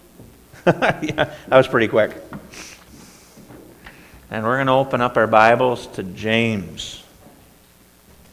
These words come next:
James chapter four.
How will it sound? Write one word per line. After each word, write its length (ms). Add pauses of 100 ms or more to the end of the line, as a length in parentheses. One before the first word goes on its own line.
(2500)
James 760
chapter 460
four. 560